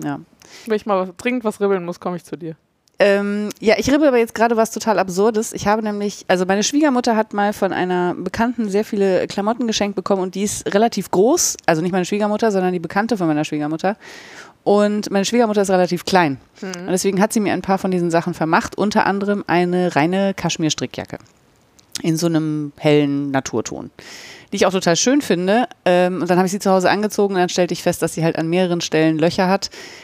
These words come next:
Speaker 1: Und zwar so viele, dass ich keinen Bock hatte, die zu
Speaker 2: Mhm.
Speaker 1: flicken. Und wenn es jetzt so eins gewesen wäre, hätte ich mir Mühe gegeben, so dass man's nicht sieht.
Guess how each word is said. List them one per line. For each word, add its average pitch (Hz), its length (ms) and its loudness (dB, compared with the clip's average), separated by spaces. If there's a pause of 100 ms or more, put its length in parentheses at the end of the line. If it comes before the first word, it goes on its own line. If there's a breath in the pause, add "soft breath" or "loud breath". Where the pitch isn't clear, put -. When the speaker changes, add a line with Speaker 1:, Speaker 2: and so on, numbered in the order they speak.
(120 loud breath)
Speaker 1:
Und 175 100 0
zwar 175 160 2
so 165 140 2
viele, 170 220 2
dass 165 160 4
ich 160 100 -6
keinen 156 200 0
Bock 151 160 -4
hatte, 147 200 -6 (220)
die 156 80 -8
zu 147 320 -4
Speaker 2:
Mhm. 202 100 -10
Speaker 1:
flicken. 185 380 -4
Und 160 380 -2 (220)
wenn 160 120 2
es 156 60 -2
jetzt 170 120 0
so - 100 0
eins 208 300 0
gewesen 185 300 0
wäre, 165 60 4
hätte 165 80 2
ich 160 80 -6
mir 165 80 2
Mühe 190 200 2
gegeben, 175 300 0
so 160 100 0
dass 160 160 0
man's 160 220 -6
nicht 156 140 -8
sieht. 226 280 2